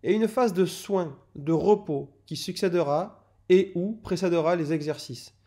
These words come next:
Mise en place d'une poche de glace, selon les modalités que nous verrons plus loin, massage doux, avec des crèmes neutres ou des huiles essentielles ou topiques, que vous avez l'habitude d'utiliser.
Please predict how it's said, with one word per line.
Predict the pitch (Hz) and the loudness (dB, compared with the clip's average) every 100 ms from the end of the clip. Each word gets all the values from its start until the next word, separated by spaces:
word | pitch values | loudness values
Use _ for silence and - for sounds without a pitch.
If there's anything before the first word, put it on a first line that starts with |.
| _ _ _ - | _ _ _ -8
Mise | 147 | -4
en | 160 | -2
place | 156 160 143 | 0 0 0
d'une | 139 | -4
poche | 143 135 | -4 -4
de | 139 | -2
glace, | 151 170 170 - - _ _ _ _ _ | 0 0 0 -4 -18 _ _ _ _ _
selon | - 139 | -8 -2
les | 139 | 0
modalités | 139 139 131 151 | 2 0 -2 -4
que | 139 | -4
nous | 127 | -4
verrons | 127 120 | -2 -4
plus | 113 147 | -6 -2
loin, | 156 160 - _ _ 151 | -2 -2 -8 _ _ -2
massage | 165 165 160 139 | 0 2 0 0
doux, | 165 170 180 - - | -2 -4 -6 -16 -10
avec | 131 139 | -4 -2
des | 139 | -2
crèmes | 139 143 147 | -4 -2 2
neutres | 156 156 - - | 2 0 -6 -8
ou | |
des | 127 | -4
huiles | 131 143 | -2 -4
essentielles | 143 143 135 147 147 151 - | -4 -6 -4 0 0 -2 -8
ou | |
topiques, | 127 147 143 151 165 - _ _ _ _ _ | -6 -6 -6 -10 -12 -16 _ _ _ _ _
que | - | -2
vous | 156 180 180 | 0 4 4
avez | 180 233 | 6 6
l'habitude | 226 196 190 | 4 2 -6
d'utiliser. | 180 - 196 185 156 127 | -8 -6 -4 0 -2 -4